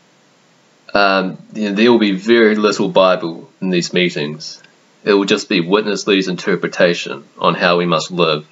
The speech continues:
in order to be a proper Christian. Uh, and how terrible these worldly Christians are. Oh, it's terrible. You know, so much for oneness. Uh, so yeah, the student will also be given a morning revival book,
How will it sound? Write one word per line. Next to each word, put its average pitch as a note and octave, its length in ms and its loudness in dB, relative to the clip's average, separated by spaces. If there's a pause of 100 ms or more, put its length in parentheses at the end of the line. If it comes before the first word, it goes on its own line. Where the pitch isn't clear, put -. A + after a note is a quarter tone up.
(120)
in - 80 -12
order E2+ 240 0
to - 60 -16
be E2 160 -2
a - 40 -8
proper E2 280 -4
Christian. - 400 -10 (1160)
Uh, F2+ 220 2
and - 20 -2
how G#2 180 2
terrible A#2 640 2
these E2 360 -2
worldly G#2 460 2
Christians E2+ 480 -4
are. E2+ 180 4
Oh, E2+ 360 0 (200)
it's - 140 -12
terrible. - 360 -10 (500)
You E2 80 -6
know, D#2+ 60 0
so G#2 220 2
much F#2+ 180 0
for D#2+ 140 -4
oneness. D#2 580 -2 (800)
Uh, E2 280 2
so - 160 0
yeah, B2 240 6
the A2+ 80 -2
student C#3 380 4
will A2 100 2
also B2 380 2
be A#2+ 160 0
given D3+ 580 2 (240)
a A#2 80 4
morning C3+ 320 4
revival C3 460 2
book, E3 520 0